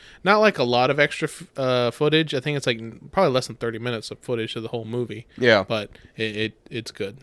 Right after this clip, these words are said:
Speaker 1: It's a little bit better than the theatrical release.
Speaker 2: That movie for sure, I think, is up there in the top tier list of horror of all time. Probably will never be beat.
Speaker 1: So, what's some things that you don't like about horror?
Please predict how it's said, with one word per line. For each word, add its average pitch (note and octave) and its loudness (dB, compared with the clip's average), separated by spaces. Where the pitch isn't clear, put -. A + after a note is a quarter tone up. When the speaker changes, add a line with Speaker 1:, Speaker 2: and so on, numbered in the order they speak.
Speaker 1:
It's A#2+ -18
a A#2+ -10
little A2 -8
bit A2 -14
better A2 -8
than A2+ -12
the A2 -14
theatrical A#2+ -8
release. A#2+ -12
Speaker 2:
That C3+ 10
movie B2+ 6
for G#2 0
sure, G2 2
I G2 4
think, G2 -2
is F#2 -4
up F2+ -2
there F#2 0
in F#2 -4
the F2+ -4
top F#2+ -2
tier F#2 -6
list G2+ -2
of F#2 -4
horror G2+ 6
of F#2+ -4
all F#2+ 4
time. F#2+ 0
Probably G2+ 0
will F#2+ -2
never F#2+ -4
be G2 -4
beat. F#2+ -2
Speaker 1:
So, E3+ 6
what's E3 4
some A#3 2
things F#3+ 2
that C#3+ 2
you B2+ -2
don't B2 -2
like A2+ -2
about A2 -8
horror? - -12